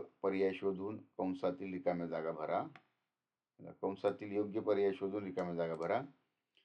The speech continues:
डॅश डॅश सामन्यात आपल्या देशाचे मी प्रतिनिधित्व केले. कुठल्या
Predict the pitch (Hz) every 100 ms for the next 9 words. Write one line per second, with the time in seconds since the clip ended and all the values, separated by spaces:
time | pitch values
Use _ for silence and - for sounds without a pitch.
0 | _ _ - 95 113 113 131 131 117 104
1 | 110 104 98 104 98 101 - 101 113 113
2 | 110 104 98 101 98 95 90 98 95 78
3 | 73 - _ _ _ _ _ - 95 104
4 | 110